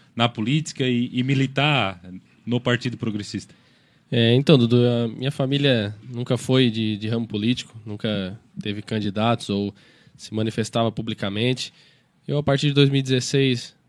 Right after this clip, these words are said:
Speaker 2: é, já votei na, na, no Gustavo e no Thiago, mais no Gustavo por causa do Thiago, não conhecia tanto ele também. E comecei a gostar ali, mas ainda era bem fora. É, na época, em dois mil e dezoito,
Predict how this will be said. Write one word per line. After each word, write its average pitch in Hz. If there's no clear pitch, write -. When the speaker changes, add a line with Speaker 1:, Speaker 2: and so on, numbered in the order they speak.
Speaker 2:
é, 107
já 113
votei 117
na, 104
na, 110
no 110
Gustavo 110
e 110
no 110
Thiago, 139
mais 120
no 127
Gustavo 123
por 143
causa 131
do 127
Thiago, 139
não 120
conhecia 120
tanto 113
ele 110
também. 127
E 151
comecei 190
a 202
gostar 185
ali, 185
mas 156
ainda 151
era 120
bem 131
fora. 143
É, 107
na 107
época, 127
em 135
dois 131
mil 139
e 151
dezoito, 139